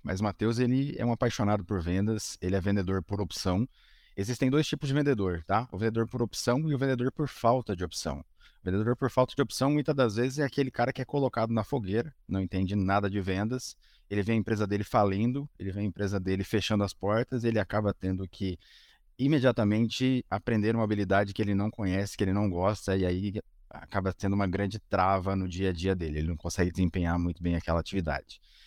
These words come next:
Eu era esse profissional, assim, quando comecei a minha jornada lá em vendas, lá em dois mil e quinze, eu era um vendedor porta a porta, né, fazia venda de porta a porta mesmo, pegava o carro, visitava cliente, fazia venda de computação em nuvem, que é uma área totalmente diferente da minha área de, de formação,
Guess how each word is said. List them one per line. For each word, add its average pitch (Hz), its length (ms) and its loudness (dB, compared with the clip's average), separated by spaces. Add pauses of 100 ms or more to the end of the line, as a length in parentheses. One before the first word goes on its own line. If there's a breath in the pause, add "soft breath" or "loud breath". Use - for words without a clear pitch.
(120)
Eu 123 140 2
era 135 140 6
esse 135 140 -2
profissional, 120 720 0 (120)
assim, - 260 -2
quando 101 200 -2
comecei 98 400 -2
a 101 60 2
minha 95 140 2
jornada 90 500 0 (340 loud breath)
lá 90 120 2
em 98 80 2
vendas, 95 300 0
lá 104 120 2
em 143 40 0
dois 127 140 0
mil 117 100 4
e 95 40 -6
quinze, 120 300 2
eu 117 40 2
era 110 100 0
um - 20 0
vendedor 110 360 0
porta 117 300 0
a - 40 -2
porta, 110 580 0
né, 98 160 -4
fazia 98 360 0
venda 95 280 0
de - 80 -14 (220)
porta 98 220 0
a - 20 -8
porta 101 280 2
mesmo, 95 220 0
pegava 92 300 0
o 87 40 -4
carro, 101 320 -2
visitava 90 440 -2
cliente, 95 600 0
fazia 95 300 0
venda 101 200 0
de 90 100 -6
computação 110 680 -2
em 90 60 2
nuvem, 110 340 0
que 101 80 -6
é 104 40 -2
uma 98 100 0
área 92 180 -2 (100)
totalmente 113 420 0
diferente 92 640 -2 (360 soft breath)
da 90 80 -2
minha 87 140 2
área 87 160 0
de, - 140 -12
de 82 180 -8
formação, 85 580 -2